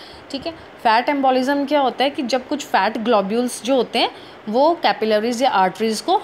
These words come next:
obstruct करते हैं। तो जो fat embolism होता है वो कब होते हैं? जब fracture of long bone होते हैं और कुछ adipose tissue जो होते हैं वो ब्रेकडाउन होके क्या आर्टरीज और capillaries में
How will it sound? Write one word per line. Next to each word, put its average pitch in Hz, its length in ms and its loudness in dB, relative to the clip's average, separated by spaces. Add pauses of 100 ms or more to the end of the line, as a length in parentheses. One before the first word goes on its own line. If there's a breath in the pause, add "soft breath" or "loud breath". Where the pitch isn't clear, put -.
obstruct - 520 -2
करते 170 340 -4
हैं। 165 200 -12 (340 loud breath)
तो 240 80 0
जो 254 80 0
fat 233 300 2
embolism 262 520 2
होता 254 360 0
है 415 300 -4 (240)
वो 240 60 -2
कब 262 240 2
होते 269 240 0
हैं? 311 100 -2
जब 269 180 -4
fracture 247 400 -2
of 247 60 -6
long 220 320 2
bone 254 180 0
होते 226 220 0
हैं 277 80 0
और 240 140 0
कुछ 285 260 -4
adipose 214 560 -2
tissue 254 440 -2 (420 loud breath)
जो 240 120 0
होते 233 200 0
हैं 269 60 0
वो 294 60 2
ब्रेकडाउन 202 560 0
होके 220 300 0 (1800 loud breath)
क्या 240 100 0
आर्टरीज 240 580 0
और 220 220 2
capillaries 220 680 2
में 359 200 0